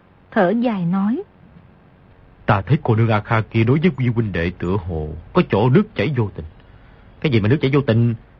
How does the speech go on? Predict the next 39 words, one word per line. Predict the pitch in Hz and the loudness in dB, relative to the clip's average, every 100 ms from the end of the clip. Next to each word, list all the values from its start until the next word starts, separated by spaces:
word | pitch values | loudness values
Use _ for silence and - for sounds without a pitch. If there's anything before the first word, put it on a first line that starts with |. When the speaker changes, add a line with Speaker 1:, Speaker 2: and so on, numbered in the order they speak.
| - | -8
Speaker 2:
phải | 147 | -2
nói | 180 | 0
là, | 180 101 - _ - | 0 -2 -6 _ -16
hả, | 101 110 _ - | -14 -14 _ -16
hận | 113 135 | -6 -4
ta | 156 175 | -2 0
thấu | 220 226 | -2 0
xương." | 185 202 185 - _ _ _ _ _ _ _ - | 0 0 -2 -8 _ _ _ _ _ _ _ -12
"Hồ | 117 | -8
đại | 127 | -2
ca, | 143 147 - _ _ _ - | -2 -2 -10 _ _ _ -6
ngươi | 139 | -4
đừng | |
có | 143 | -4
hiểu | 147 | -4
lầm. | 131 123 - _ _ _ _ _ - - | -4 -6 -12 _ _ _ _ _ -20 -12
Ta | 120 | -8
chỉ | 120 | -6
thuận | 127 120 | -4 -4
miệng | 110 120 | -4 -4
chửi | 110 | -4
thôi, | 151 123 - - - | -4 -6 -8 -20 -4
chứ | 160 | 0
không | 139 | 2
phải | 143 | 0
chửi | 117 156 | 0 0
Trần | 123 101 | 0 0
Viên | 131 | 0
Viên, | 123 131 123 | 2 2 2
à, | 117 107 | 2 0
mẹ | 101 98 | 0 -2
cô | 123 | 0
ta | 117 | 0
đâu, | 117 120 - | 0 -2 -6
hả? | 110 113 - - - _ - _ - - | -8 -10 -12 -20 -20 _ -20 _ -14 -2
A | 180 196 | 0 0
Kha | 180 190 | -2 -4
không | 180 196 | -4 -8
phải | 170 110 202 | -8 -6 -6